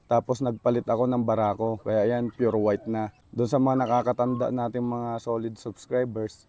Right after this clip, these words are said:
kulay black and white yung ating pato, yung may batik. Ganun yung barako natin. Ayun kung nakikita nyo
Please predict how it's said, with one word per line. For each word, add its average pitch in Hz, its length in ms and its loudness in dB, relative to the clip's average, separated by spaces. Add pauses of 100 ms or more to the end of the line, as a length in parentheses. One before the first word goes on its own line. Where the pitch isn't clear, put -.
(140)
kulay 123 320 4
black 123 320 2
and 120 160 0
white 120 280 2 (120)
yung 117 160 0
ating 107 720 -2
pato, 120 320 4
yung 107 160 0
may 104 160 -2
batik. 107 320 0 (200)
Ganun 120 380 2
yung 113 60 2
barako 113 320 2
natin. 110 440 -2
Ayun 110 120 -2
kung 110 160 -2
nakikita 104 400 -4
nyo 107 100 -4